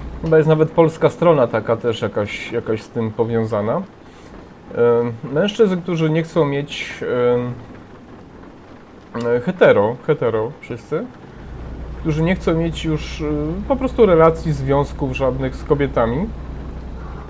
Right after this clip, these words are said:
ponieważ, y, chcą normalnie żyć, po prostu spokojnie chcą żyć. Nie chcą być narażeni na utratę swojego majątku, na różnego rodzaju problemy, ponieważ, y, w wielu państwach, takich jak Stany Zjednoczone czy Kanada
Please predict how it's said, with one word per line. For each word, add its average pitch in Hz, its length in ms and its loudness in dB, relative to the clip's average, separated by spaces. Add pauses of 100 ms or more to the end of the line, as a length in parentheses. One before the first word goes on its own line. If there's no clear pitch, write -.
(380)
ponieważ, 180 560 2
y, 196 360 0
chcą 233 240 2
normalnie 220 480 4
żyć, 127 320 -4
po 127 120 -6
prostu 135 320 -4
spokojnie 131 480 -4
chcą 123 240 -2
żyć. 107 340 -6 (760)
Nie 156 120 2
chcą 170 200 -2
być 156 140 0
narażeni 143 680 4
na 127 520 0 (220)
utratę 143 400 0
swojego 135 420 0
majątku, 127 880 -2 (220)
na 127 140 0
różnego 131 400 -2
rodzaju 123 340 -2
problemy, 117 680 0 (720)
ponieważ, 160 580 2
y, 151 40 -2 (440)
w 135 160 -4
wielu 175 240 2
państwach, 165 480 0
takich 135 240 0
jak 123 140 2
Stany 151 360 0
Zjednoczone 143 580 0
czy 123 180 -6
Kanada 131 800 0